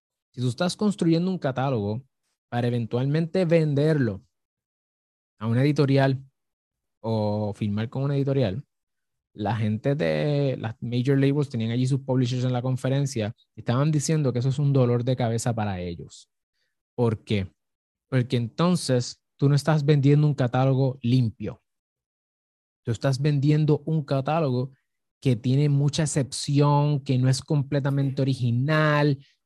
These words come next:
que, y entonces tú no estás vendiéndole, es como comprar un, que tú vayas al supermercado y que te vendan un pedazo de jamón y tú digas, y te digan, "Mira, te lo estoy vendiendo, pero es posible que tenga esto, aquello, lo otro",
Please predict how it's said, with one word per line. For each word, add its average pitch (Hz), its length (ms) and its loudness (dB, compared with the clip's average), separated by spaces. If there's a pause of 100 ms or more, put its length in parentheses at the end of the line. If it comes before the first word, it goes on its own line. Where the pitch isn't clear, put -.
que, 135 500 2
y 160 60 -4
entonces 139 300 -2
tú 160 120 -4
no 170 60 0
estás 170 220 -8
vendiéndole, 185 680 0
es 139 60 -4
como 180 260 0
comprar 143 540 0
un, 160 600 -2 (480)
que 135 80 -2
tú 139 100 2
vayas 147 180 4
al 160 40 2
supermercado 160 880 0 (200)
y 131 120 -4
que 135 140 2
te 127 280 0
vendan 139 440 0
un 143 420 -2
pedazo 139 380 -2
de 151 80 2
jamón 156 560 0 (240)
y 135 120 0
tú 143 160 4
digas, 135 680 2 (280)
y 143 100 -2
te 131 100 4
digan, 135 260 4
"Mira, 160 320 -2 (280)
te 151 80 -2
lo 151 80 2
estoy 190 160 0
vendiendo, 202 640 2
pero 160 460 2 (200)
es 147 80 -6
posible 156 420 0
que 139 120 -2
tenga 131 560 -2 (340)
esto, 143 340 0
aquello, 135 440 2
lo 113 160 2
otro", 139 340 0